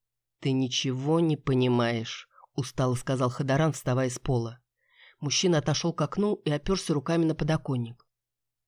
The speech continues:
«Так объясни. Хотя нет, не стоит. Это все равно ничего не изменит.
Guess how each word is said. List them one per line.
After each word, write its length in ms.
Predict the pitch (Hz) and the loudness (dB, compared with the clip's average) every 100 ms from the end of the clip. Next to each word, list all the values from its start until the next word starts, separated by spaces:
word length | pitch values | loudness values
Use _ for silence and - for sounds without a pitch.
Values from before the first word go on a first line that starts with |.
| - | -2
«Так 160 | 170 | 2
объясни. 640 | 196 196 214 - 233 262 _ _ _ | 2 2 0 2 2 0 _ _ _
Хотя 260 | - 302 339 | -8 0 4
нет, 260 | 269 147 | 6 4
не 80 | 208 | 2
стоит. 460 | - - 139 120 - _ _ | 0 0 0 -2 -12 _ _
Это 180 | 240 233 | 0 0
все 140 | 233 | 2
равно 220 | 240 254 254 | 4 4 6
ничего 320 | 160 - 147 | 4 4 2
не 180 | 147 151 | 4 4
изменит. 480 | 147 131 123 123 | 4 2 0 -6